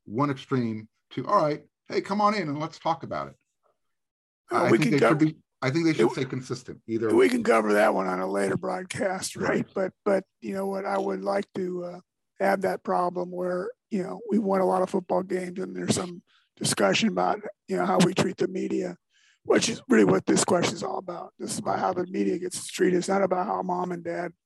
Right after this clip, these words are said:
Speaker 2: get treated, 'cause that was a team vote. Team doesn't vote on the media.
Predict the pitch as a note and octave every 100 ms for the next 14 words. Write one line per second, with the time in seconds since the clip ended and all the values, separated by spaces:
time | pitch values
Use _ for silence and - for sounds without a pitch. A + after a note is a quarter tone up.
0 | _ _ _ _ _ _ _ - F#3 -
1 | - E3 F3 F3+ - F3+ F#3 F#3 F#3+ F3
2 | - G#3 F3+ F3 E3+ - _ _ _ -
3 | G#3+ A3 G3 F#3 F3 F3+ E3+ E3+ E3+ F3+
4 | F3 F3